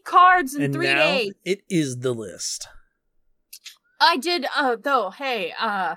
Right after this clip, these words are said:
Speaker 1: so you can enter tournaments, which is an instance where you face off on other players. I play second place.
Speaker 2: Ooh.
Speaker 1: I know.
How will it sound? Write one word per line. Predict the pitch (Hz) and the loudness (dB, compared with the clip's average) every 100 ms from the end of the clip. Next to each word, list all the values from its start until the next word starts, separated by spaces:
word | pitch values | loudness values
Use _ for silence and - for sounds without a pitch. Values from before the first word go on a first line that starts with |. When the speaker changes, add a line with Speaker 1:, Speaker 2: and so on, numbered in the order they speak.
| _ | _
Speaker 1:
so | - 269 226 196 _ _ - | -6 -2 -2 -2 _ _ -10
you | 247 | -10
can | 226 294 220 | -6 -6 -4
enter | 254 294 320 233 | -4 -4 -4 -8
tournaments, | - 254 277 339 339 - - | -4 -2 0 -2 -6 -10 -6
which | 254 - | -6 -4
is | 233 208 | -6 -4
an | 202 180 | -4 -4
instance | - 240 247 - 294 285 - - _ _ _ | -2 -2 -2 -4 -4 -4 -8 -12 _ _ _
where | - 233 | 4 6
you | 240 233 | 6 0
face | 202 254 240 247 | 0 2 4 4
off | 254 254 | 2 4
on | 214 180 | 0 0
other | 214 247 | 0 -2
players. | 247 214 208 247 277 - | -2 -4 0 -2 -2 -2
I | 269 | -4
play | - 403 | -2 -4
second | - - - 254 254 254 220 - | -4 -10 -2 -2 0 -4 -4 -8
place. | 214 175 - - - - _ - | -6 -6 -8 -14 -14 -16 _ 2
Speaker 2:
Ooh. | 269 381 330 113 90 _ _ _ _ _ - | 6 8 6 4 -6 _ _ _ _ _ 4
Speaker 1:
I | 269 269 285 285 | 6 6 2 2
know. | 311 285 311 247 202 170 151 | 4 4 6 4 2 -4 -8